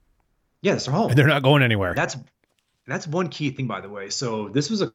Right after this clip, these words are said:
Speaker 1: cultural thing that we didn't learn for a while. So in a lot of Afghanistan, whether it be, like, Pashtuns down in, like, south in the east,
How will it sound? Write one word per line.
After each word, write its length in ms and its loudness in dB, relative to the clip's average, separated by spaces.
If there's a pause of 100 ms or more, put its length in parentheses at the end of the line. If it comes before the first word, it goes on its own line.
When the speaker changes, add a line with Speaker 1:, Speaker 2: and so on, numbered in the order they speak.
Speaker 1:
cultural 320 -2
thing 360 -8
that 160 -4
we 80 2
didn't 140 2
learn 120 2
for 140 -10
a 40 -10
while. 480 -6 (380)
So 300 2
in 80 -2
a 60 2
lot 180 2
of 40 -4
Afghanistan, 520 -6
whether 180 -4
it 80 -8
be, 240 -4
like, 160 -10
Pashtuns 800 -2
down 260 0
in, 340 -6 (140)
like, 220 -12
south 560 -2
in 100 -10
the 140 -2
east, 420 -2